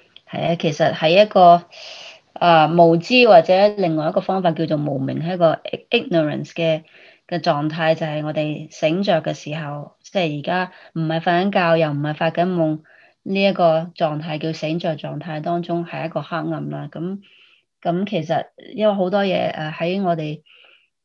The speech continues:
小我嘅眼中睇嘅或者諗嘅都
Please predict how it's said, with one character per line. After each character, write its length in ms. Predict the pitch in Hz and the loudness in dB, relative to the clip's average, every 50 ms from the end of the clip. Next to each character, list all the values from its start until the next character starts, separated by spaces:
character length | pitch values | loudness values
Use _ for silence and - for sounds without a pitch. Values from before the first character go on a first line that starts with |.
| _ _ _ - | _ _ _ -20
小 220 | - - - 190 196 | -10 -4 -2 0 4
我 180 | 208 196 180 | 4 4 4
嘅 100 | 175 170 | 4 2
眼 260 | 165 151 131 - 170 | 2 0 -2 -4 -4
中 340 | 170 - 202 190 190 175 - - - | -4 -2 -2 -4 -4 -4 -8 -12 -16
睇 200 | - - 160 160 170 208 | -14 -10 -8 -6 -4 -2
嘅 420 | 240 226 214 196 185 180 180 - - - _ _ _ _ _ _ _ _ _ _ _ _ _ _ _ _ _ _ _ | 0 0 0 2 2 0 -2 -2 -4 -10 _ _ _ _ _ _ _ _ _ _ _ _ _ _ _ _ _ _ _
或 80 | - 185 | -6 -4
者 120 | 170 185 220 | -2 0 0
諗 340 | 247 208 170 160 170 190 214 | 0 0 0 0 -2 -2 -2
嘅 360 | 208 196 180 175 170 165 165 | 0 2 4 4 4 2 0
都 500 | 165 - - 220 220 214 214 202 - - | -2 -6 -8 -6 -4 -4 -4 -6 -8 -10